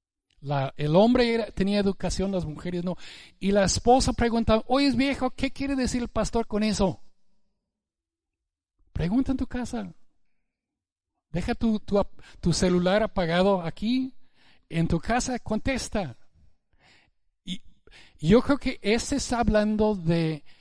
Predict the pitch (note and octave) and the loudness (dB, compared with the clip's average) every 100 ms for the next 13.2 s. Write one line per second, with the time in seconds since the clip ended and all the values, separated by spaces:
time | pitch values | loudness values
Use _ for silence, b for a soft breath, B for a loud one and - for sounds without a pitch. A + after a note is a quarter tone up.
0 | b b _ - E3 G3 G#3+ A3+ A#3 A3 | b b _ -4 -2 2 4 4 4 0
1 | G3 F#3+ - - F3+ F3 F#3 - - D#3+ | 0 -4 -4 0 0 2 -2 -6 -6 -2
2 | E3 E3+ F3 - - - - C3+ C3 C#3 | 0 -2 -4 -10 -20 -20 -12 -6 -6 -8
3 | - - - B2 A#2+ A#2+ B2+ - A#3 A#3+ | -14 -14 -8 -6 -6 -6 -6 -4 -4 -4
4 | - - _ _ _ _ _ _ _ _ | -12 -20 _ _ _ _ _ _ _ _
5 | _ _ _ _ _ _ b b b b | _ _ _ _ _ _ b b b b
6 | b _ C#3+ C3+ C3 C#3 - - _ _ | b _ -6 -4 -4 -6 -12 -20 _ _
7 | b b b _ G#3+ B3 C#4 C4 - C4 | b b b _ 4 4 4 2 -2 -4
8 | A#3 - G3 - - _ _ _ _ C#3 | -6 -6 -8 -10 -18 _ _ _ _ -2
9 | D#3 F#3+ C4+ D4+ - - A3+ G#3+ G#3 G#3+ | 4 6 6 6 2 -2 0 2 4 4
10 | B3 - A#3+ B3 - - F3 F3 D#3+ E3 | 2 0 0 0 -4 -4 -2 0 0 0
11 | E3 - E3 D#3+ E3+ F3 - - _ _ | -2 -2 -2 -2 -4 -12 -20 -20 _ _
12 | _ _ _ _ _ C3 C3+ - C#3 D3+ | _ _ _ _ _ -12 -10 -6 -4 -4
13 | E3 | -6